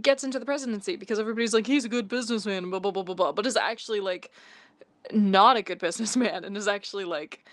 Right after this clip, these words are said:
defaulted on many loans and has sued people because he didn't pay them for their work and, like, all this shit.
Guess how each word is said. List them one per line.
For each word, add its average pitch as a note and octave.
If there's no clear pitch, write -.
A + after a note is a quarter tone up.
defaulted F3+
on F3
many F#3
loans A#3
and D#3+
has C3
sued C4+
people G#3+
because G#3+
he G#3+
didn't G3+
pay G3+
them F#3+
for G3+
their F3+
work F#3
and, F3
like, D3+
all F3
this D#3+
shit. -